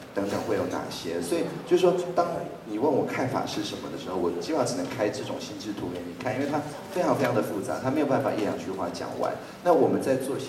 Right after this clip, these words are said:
作会议的特性，就是要这个心智图里面每一个贡献的人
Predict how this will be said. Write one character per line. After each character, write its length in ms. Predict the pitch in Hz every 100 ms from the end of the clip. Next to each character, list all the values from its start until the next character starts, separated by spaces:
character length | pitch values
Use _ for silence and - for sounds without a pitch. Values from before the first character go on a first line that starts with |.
| 101
作 160 | 120 113
会 180 | 120 101
议 140 | -
的 60 | 87 -
特 140 | 120 98
性， 180 | 101 98
就 60 | 104
是 140 | -
要 120 | 117 117 - - -
这 240 | - 185
个 140 | 170 147
心 180 | 127 127
智 120 | 120 -
图 60 |
里 80 | 92 98
面 140 | 101
每 200 | 98 85
一 80 | 123 123
个 160 | 110 87
贡 220 | - - 107
献 260 | - 98
的 80 | 90
人 240 | 78 -